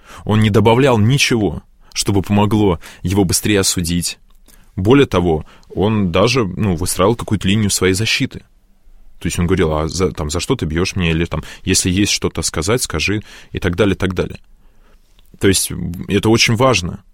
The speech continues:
посмотреть. То есть для нас Христос — это самый истинный и первый человек. Помните, даже Пилат, язычник, вывел его и сказал: «Сей человек».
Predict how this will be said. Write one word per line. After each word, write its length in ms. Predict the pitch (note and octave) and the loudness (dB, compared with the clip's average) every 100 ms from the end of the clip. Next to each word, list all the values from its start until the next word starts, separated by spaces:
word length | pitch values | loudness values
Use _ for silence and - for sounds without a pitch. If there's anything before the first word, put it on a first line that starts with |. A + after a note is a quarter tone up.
| _ | _
посмотреть. 500 | - - G2 A2 F2+ - | -6 -2 -2 -2 -2 -2
То 60 | |
есть 140 | F2+ - | -4 0
для 160 | G2 | 0
нас 260 | C3 C#3+ - - | 2 0 -4 -10
Христос — 400 | - F#2+ - E3+ F#2 | -8 -4 0 0 -2
это 300 | - F2 B1 - | -2 -4 -4 -6
самый 540 | - A#2 C3+ G2 D#2 - | -2 0 0 -2 -4 -6
истинный 480 | G#2+ C#3 - G2 D#2 | -4 -4 -2 -2 -2
и 120 | E2 | -6
первый 300 | F2 A#2+ G#2 | -2 0 0
человек. 500 | F#2 F#2 G2 E2+ - - _ _ | -2 0 0 0 -6 -20 _ _
Помните, 240 | - A#2 G#2 | -6 -4 2
даже 220 | A2 G2 | 2 2
Пилат, 340 | B2+ B2+ A2 | 2 4 2
язычник, 540 | F#2+ G2 D3 - F2 - | 0 0 0 0 -2 -2
вывел 220 | A#2+ G2+ | 0 0
его 80 | E2 | 0
и 40 | |
сказал: 220 | - D#2 | -2 -4
«Сей 160 | - F#2 | -2 -2
человек». 480 | - E2+ F2 - | -2 -2 -4 -6